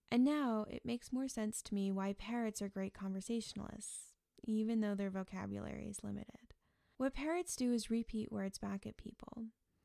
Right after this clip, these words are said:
and repeating words back at someone and rephrasing what they've said has the magical power of encouraging them to elaborate.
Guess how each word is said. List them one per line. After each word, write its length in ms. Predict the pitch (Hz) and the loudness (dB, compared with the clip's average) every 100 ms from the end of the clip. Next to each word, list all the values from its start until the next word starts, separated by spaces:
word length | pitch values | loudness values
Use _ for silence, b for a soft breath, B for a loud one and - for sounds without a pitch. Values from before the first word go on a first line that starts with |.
| b b b | b b b
and 180 | - 214 | 2 4
repeating 560 | 233 277 - 277 294 262 | 4 2 0 0 2 2
words 260 | 226 240 | 0 -4
back 300 | - 196 196 | -4 -4 -2
at 140 | 208 - | -4 -6
someone 380 | - 185 180 - | -4 -2 -2 0
and 160 | 185 185 | 2 4
rephrasing 680 | 196 214 - 233 233 262 | 4 2 0 0 0 0
what 180 | 240 220 | 0 0
they've 200 | 247 254 | -2 -2
said 380 | - 196 190 196 B B B | -4 -2 -2 -4 B B B
has 180 | - 220 | -4 0
the 100 | 233 | 4
magical 500 | 214 208 226 269 277 | 4 4 -2 -4 -6
power 460 | 269 220 202 196 - | -6 -4 -2 -2 -4
of 140 | - 202 | -4 -2
encouraging 680 | 196 - 269 262 208 185 | -4 -4 -4 -4 -2 -2
them 200 | 180 180 180 | -2 -4 -6
to 140 | 196 | -6
elaborate. 520 | 190 202 240 - - | -4 -4 -6 -8 -12